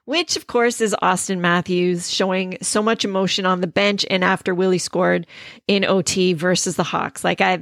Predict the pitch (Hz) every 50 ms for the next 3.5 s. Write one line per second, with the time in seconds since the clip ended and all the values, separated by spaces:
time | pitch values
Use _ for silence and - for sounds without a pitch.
0 | 170 - - 180 190 175 - 214 202 202 - - 196 190 190 185 196 202 208 202
1 | 208 - - - 190 - - 190 190 190 185 185 185 185 180 180 - - _ _
2 | - - - - _ _ _ _ - 233 254 247 - - 294 269 254 - - 214
3 | 233 226 - - 254 254 - - 262 262